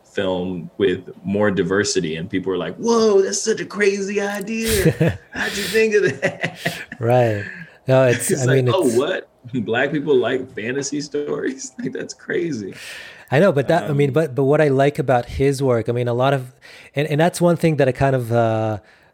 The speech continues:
Speaker 2: uh, that, that I find a dis-, uh, being a distinction between Jordan's work, I mean, and other people in,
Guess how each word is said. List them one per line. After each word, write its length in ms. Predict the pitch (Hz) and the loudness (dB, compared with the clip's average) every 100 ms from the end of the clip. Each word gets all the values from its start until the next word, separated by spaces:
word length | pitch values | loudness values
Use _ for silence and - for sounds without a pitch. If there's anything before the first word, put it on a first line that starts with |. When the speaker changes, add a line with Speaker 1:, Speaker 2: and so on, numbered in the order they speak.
| - | -8
Speaker 2:
uh, 580 | 110 107 104 104 104 101 131 | -2 0 0 -2 -2 -6 -2
that, 240 | 120 127 | 0 2
that 120 | 117 | 2
I 60 | 113 | 2
find 320 | - 127 127 | 2 0 2
a 40 | 113 | 2
dis-, 320 | 117 - 131 | 0 -4 -6
uh, 60 | |
being 300 | 104 101 120 | -4 0 0
a 40 | 117 | 0
distinction 480 | 110 - 147 160 120 | -2 0 0 2 0
between 380 | - 123 113 | 0 0 -2
Jordan's 460 | 104 117 120 120 110 | 0 2 2 0 0
work, 320 | 113 113 110 | 0 2 2
I 40 | 113 | 2
mean, 140 | 113 | 2
and 100 | 107 | 2
other 240 | 110 120 | 2 2
people 420 | 113 123 127 117 110 | 0 -2 2 2 2
in, 240 | 107 | 0